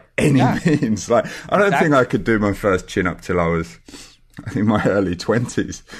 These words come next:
Speaker 1: Like,
Speaker 2: Yeah, I mean,
Speaker 1: honestly.
Speaker 2: it's, it's, it's, it, it applies to men. Like, I mean, it, it definitely applies to men. But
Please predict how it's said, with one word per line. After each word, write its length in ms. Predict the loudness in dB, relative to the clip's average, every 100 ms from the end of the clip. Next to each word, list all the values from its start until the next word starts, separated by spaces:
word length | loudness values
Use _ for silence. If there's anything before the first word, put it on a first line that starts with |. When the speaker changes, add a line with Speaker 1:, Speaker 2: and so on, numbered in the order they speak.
| -12 0
Speaker 1:
Like, 80 | 2
Speaker 2:
Yeah, 80 | 2
I 20 |
mean, 60 | 2
Speaker 1:
honestly. 500 | 2 0 0 -2 -2 -12
Speaker 2:
it's, 160 | -14
it's, 0 | -18 -18 -16 -8
it's, 240 | -8 -6
it, 180 | -6 -6
it 260 | -4 -4
applies 420 | -4 -2 -2 -2 -6
to 60 |
men. 300 | -2 -2 -2
Like, 180 | -6 -6
I 60 | -4
mean, 240 | -2 -2
it, 240 | 0 0
it 120 | 0 0
definitely 340 | 0 0 -6
applies 320 | -2 -2 -2 -4
to 60 |
men. 300 | -4 -4 -4
But 460 | -2 2 2 2